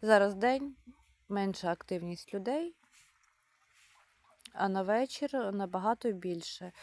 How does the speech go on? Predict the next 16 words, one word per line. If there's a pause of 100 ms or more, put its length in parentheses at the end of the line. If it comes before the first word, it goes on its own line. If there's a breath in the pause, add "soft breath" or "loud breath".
(300 loud breath)
Люди
закидають
сторіс,
і
те,
що
ви
їх
лайкаєте,
ви (280)
отримуєте (100)
кошти. (1800 loud breath)
Приєднуйтесь,
приєднуйтесь,
разом
веселіше.